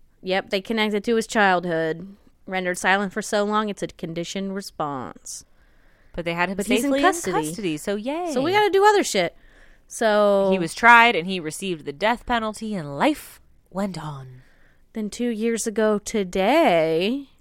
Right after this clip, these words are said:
Speaker 1: dun, dun, dun, I
Speaker 2: He
Speaker 1: got
Speaker 2: got
Speaker 1: a
Speaker 2: a,
Speaker 1: call.
Speaker 2: Rossi got a call.
Speaker 1: Oh.
Speaker 2: This is two thousand ten Rossi. He looks exactly like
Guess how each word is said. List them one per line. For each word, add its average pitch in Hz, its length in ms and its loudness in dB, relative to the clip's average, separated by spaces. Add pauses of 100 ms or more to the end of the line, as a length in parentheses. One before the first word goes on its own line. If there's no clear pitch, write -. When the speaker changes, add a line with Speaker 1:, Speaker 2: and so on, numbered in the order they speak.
(120)
Speaker 1:
dun, 185 220 -4
dun, 165 220 -4
dun, 170 600 -4
I 202 120 -6
Speaker 2:
He - 40 -8
Speaker 1:
got 170 120 0
Speaker 2:
got 160 120 0
Speaker 1:
a 156 40 -8
Speaker 2:
a, - 20 -8
Speaker 1:
call. 311 260 -2
Speaker 2:
Rossi 147 280 -2
got 156 160 -2
a - 20 -10
call. 320 340 -2 (680)
Speaker 1:
Oh. 185 1200 -8 (1500)
Speaker 2:
This 226 220 4
is 180 80 -8
two 220 160 0
thousand 165 260 2
ten 156 180 -2
Rossi. 143 300 -2
He 160 140 -4
looks 156 220 -4
exactly 151 500 -4
like 131 220 -4